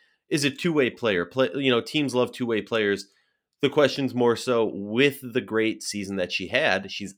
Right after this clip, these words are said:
obviously grown interest. This, this is not a joke that she's at thirteen when you have Kayla McBride and Jasmine Thomas at twelve and eleven,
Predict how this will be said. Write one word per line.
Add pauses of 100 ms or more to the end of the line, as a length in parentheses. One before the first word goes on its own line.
obviously
grown
interest.
This,
this
is
not
a
joke
that
she's
at
thirteen (260)
when
you
have
Kayla
McBride
and
Jasmine
Thomas
at
twelve
and
eleven,